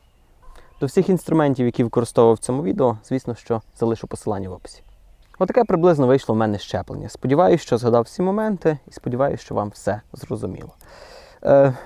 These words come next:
якщо ви не погоджуєтесь з цим методом, звісно, що пишіть мені в коментарі. Буде дуже цікаво почитати. А якщо сподобалось, одно щось напишіть. Ставте вподобайки, підписуйтесь на канал, якщо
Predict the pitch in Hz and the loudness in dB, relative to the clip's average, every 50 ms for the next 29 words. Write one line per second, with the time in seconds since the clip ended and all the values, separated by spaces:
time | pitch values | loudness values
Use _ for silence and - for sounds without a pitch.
0 | - _ _ - - - - 220 214 220 202 196 185 - 160 180 175 156 151 139 | -20 _ _ -14 -4 0 2 4 6 6 4 4 4 4 4 4 4 4 2 0
1 | 120 - - 117 - - 127 120 117 113 104 - 110 110 110 113 127 113 - 120 | 0 -2 -4 -6 -4 -4 -2 -2 -2 -2 -2 -4 -4 -4 -4 -4 -4 -4 -4 -6
2 | - - 120 113 - - 120 110 127 147 135 123 120 - - 139 143 151 165 170 | -6 -6 -8 -10 -8 -8 -8 -4 0 2 4 4 2 2 0 0 0 2 2 2
3 | 214 233 240 233 _ _ _ _ _ _ _ _ _ - 127 123 143 135 127 123 | 2 2 2 -2 _ _ _ _ _ _ _ _ _ -4 0 2 4 4 4 2
4 | 123 113 117 - - - 123 123 123 123 - 165 - - - - - - 202 180 | 2 0 -2 -4 0 2 2 2 2 2 -2 -6 -4 0 0 0 0 0 -2 -4
5 | - _ _ _ - - _ _ _ _ _ _ _ _ _ _ _ _ 294 - | -6 _ _ _ -20 -20 _ _ _ _ _ _ _ _ _ _ _ _ -18 -14
6 | - - 403 - - - _ _ _ _ _ _ _ _ - - 523 440 - - | -10 -8 -8 -8 -8 -10 _ _ _ _ _ _ _ _ 2 4 4 4 4 4
7 | 247 240 - 208 196 190 165 151 131 - - 123 123 117 - - 107 - - 98 | 2 2 4 4 4 6 6 4 4 2 2 0 0 0 -2 -4 -10 -10 -10 -10
8 | - - - - - - - - _ _ - - 143 117 - - - 139 151 185 | -10 -10 -10 -10 -12 -12 -12 -18 _ _ -4 -2 -2 -2 -2 -4 -4 -2 2 2
9 | 214 196 190 - 135 120 _ _ _ _ - - - 139 120 - 123 120 113 - | 4 4 2 2 -2 -4 _ _ _ _ -10 -2 0 0 0 0 -2 -6 -4 -4
10 | 135 135 - 175 185 175 156 135 - - - 139 127 | -4 -2 0 0 0 2 0 -2 -2 0 0 0 0